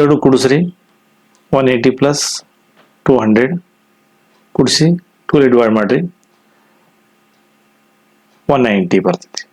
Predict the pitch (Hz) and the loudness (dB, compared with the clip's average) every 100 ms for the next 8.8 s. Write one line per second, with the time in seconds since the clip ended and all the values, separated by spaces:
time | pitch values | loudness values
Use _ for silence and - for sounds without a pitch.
0 | _ _ _ _ _ _ _ _ _ - | _ _ _ _ _ _ _ _ _ 0
1 | 160 160 147 151 156 147 135 - - 165 | 2 4 2 2 2 2 0 -2 -4 0
2 | 165 156 151 139 120 - 123 104 117 123 | 0 0 0 0 0 -2 -2 0 2 2
3 | 117 110 107 - 143 165 202 131 123 107 | 2 2 -2 -4 -2 -2 0 0 0 0
4 | - 113 107 107 160 175 127 117 123 131 | -4 -2 0 0 0 0 0 0 0 2
5 | 131 120 104 92 90 - - - _ - | 0 0 -2 -2 -2 -4 -8 -10 _ -20
6 | - - - - - - 127 110 - _ | -20 -16 -14 -14 -14 -2 0 0 -4 _
7 | _ - - - _ - 151 160 156 151 | _ -14 -14 -16 _ -2 2 2 2 2
8 | 175 135 131 135 131 127 120 | 0 0 0 2 0 0 -2